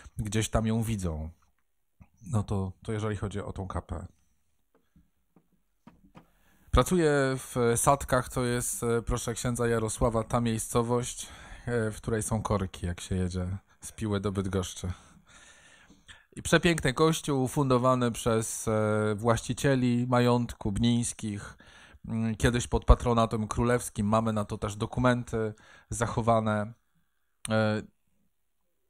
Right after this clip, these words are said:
to, co, oj. E, to, co pierwsze, to zbrodnia pomorska.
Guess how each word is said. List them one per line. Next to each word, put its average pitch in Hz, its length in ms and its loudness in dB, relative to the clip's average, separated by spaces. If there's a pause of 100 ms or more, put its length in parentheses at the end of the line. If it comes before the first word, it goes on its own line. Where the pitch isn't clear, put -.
(600)
to, 165 140 2
co, 135 500 2 (440)
oj. 104 140 -12 (1300)
E, 120 340 0
to, 165 120 0
co 180 120 -2
pierwsze, 170 420 4
to 139 300 2
zbrodnia 131 420 2
pomorska. 107 800 -4